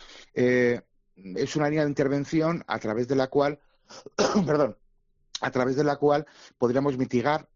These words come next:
justamente, eh, esas desigualdades que te comentaba antes,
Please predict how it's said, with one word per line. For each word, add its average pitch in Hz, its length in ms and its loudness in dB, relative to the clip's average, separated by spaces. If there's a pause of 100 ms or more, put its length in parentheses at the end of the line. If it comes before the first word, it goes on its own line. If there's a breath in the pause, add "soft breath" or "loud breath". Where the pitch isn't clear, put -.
(160)
justamente, 131 640 -2 (280 loud breath)
eh, 110 540 4
esas 120 220 -4
desigualdades 123 800 -2
que 120 240 -2
te 120 120 -6
comentaba 110 440 -4
antes, 131 400 -4